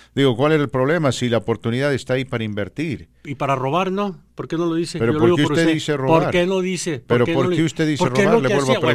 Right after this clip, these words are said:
Speaker 1: preguntar.
Speaker 2: bueno,
Speaker 1: ¿Cómo hacía
Speaker 2: bueno.
Speaker 1: él? Porque
Speaker 2: Ca-,
Speaker 1: yo le digo,
Speaker 2: ca-,
Speaker 1: si, si
Speaker 2: catedráticamente,
Speaker 1: digamos, si digamos
Speaker 2: permítame.
Speaker 1: Pemex
Speaker 2: No,
Speaker 1: me
Speaker 2: no,
Speaker 1: permite
Speaker 2: no,
Speaker 1: la
Speaker 2: no
Speaker 1: oportunidad
Speaker 2: mames.
Speaker 1: de invertir dinero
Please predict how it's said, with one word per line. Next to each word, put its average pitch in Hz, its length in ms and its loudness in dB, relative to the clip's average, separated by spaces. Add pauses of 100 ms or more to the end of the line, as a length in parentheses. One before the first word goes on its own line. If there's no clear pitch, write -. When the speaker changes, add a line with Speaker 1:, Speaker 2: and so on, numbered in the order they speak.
(120)
Speaker 1:
preguntar. 113 300 -4
Speaker 2:
bueno, 123 160 0
Speaker 1:
¿Cómo 185 160 4
hacía 151 280 0
Speaker 2:
bueno. 147 120 2
Speaker 1:
él? - 100 -2 (240)
Porque 123 220 2
Speaker 2:
Ca-, 131 60 2
Speaker 1:
yo 160 100 4
le 175 80 4
digo, 139 160 2
Speaker 2:
ca-, 156 60 4
Speaker 1:
si, - 80 -4
si 139 40 -2
Speaker 2:
catedráticamente, 180 1000 0
Speaker 1:
digamos, 185 380 0
si 143 120 -2
digamos 143 440 -2
Speaker 2:
permítame. 110 120 -8
Speaker 1:
Pemex 165 340 2 (140)
Speaker 2:
No, - 40 -4
Speaker 1:
me 143 80 0
Speaker 2:
no, 123 80 -6
Speaker 1:
permite 143 380 -4
Speaker 2:
no, 139 40 -2
Speaker 1:
la 135 60 2
Speaker 2:
no 127 60 -4
Speaker 1:
oportunidad 135 440 -4
Speaker 2:
mames. 139 40 0
Speaker 1:
de 135 80 0
invertir 123 500 -2
dinero 123 440 -2